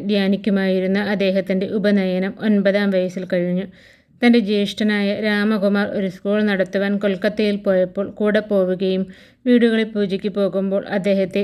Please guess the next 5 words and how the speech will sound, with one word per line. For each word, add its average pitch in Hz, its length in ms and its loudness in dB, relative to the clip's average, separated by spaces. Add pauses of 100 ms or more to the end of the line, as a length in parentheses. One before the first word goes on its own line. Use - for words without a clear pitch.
സഹായിക്കുകയും 190 840 -2 (100)
ചെയ്യുമായിരുന്നു. 190 760 0 (3250)
അക്കാലത്ത് 240 480 2
പുതിയതായി 202 520 0
സ്ഥാപിക്കപ്പെട്ട 196 720 -4